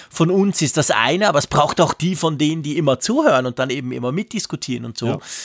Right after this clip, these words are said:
Speaker 1: Und da ist er ja auch, er ist ja auch ein, ein, er hört uns ja auch immer, der Zeier. Und, ähm,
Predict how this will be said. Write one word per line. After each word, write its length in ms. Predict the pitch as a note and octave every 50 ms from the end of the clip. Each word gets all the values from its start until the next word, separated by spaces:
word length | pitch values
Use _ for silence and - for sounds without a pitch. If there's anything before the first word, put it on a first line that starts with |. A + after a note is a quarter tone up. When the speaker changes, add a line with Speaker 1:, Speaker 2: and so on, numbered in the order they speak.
| - - - _ _
Speaker 1:
Und 160 | - C3 -
da 60 | D3+ C#3
ist 180 | D3+ E3+ -
er 100 | E3+ D3+
ja 220 | D3+ C#3+ C3 D3 F#3
auch, 220 | G3 D3+ A#2+ -
er 100 | A2+ A2+
ist 120 | A#2 -
ja 100 | D3 B2
auch 180 | A#2+ D#3 - -
ein, 240 | A#2+ A2+ A2 - -
ein, 320 | - A2+ G2+ G2+ G#2 - -
er 200 | - F#2 - -
hört 220 | A#2 A#2 B2 -
uns 180 | D#3+ D3+ A#2+ -
ja 160 | - A2+ G2
auch 200 | - G#3+ G#3 - -
immer, 420 | D#3 B2+ A2+ G#2 G#2+ A2+ A#2+ C3 -
der 160 | B2+ A#2 -
Zeier. 400 | - - F#2+ G#2 A2 A2+ C#3 D3+ - - - - - - - - - _ _ _ _
Und, 520 | - D3+ C3 C3 B2+ B2 A#2+ - - - -
ähm, 460 | - B2 A#2+ A#2 A2+ A2+ A2 A2 B2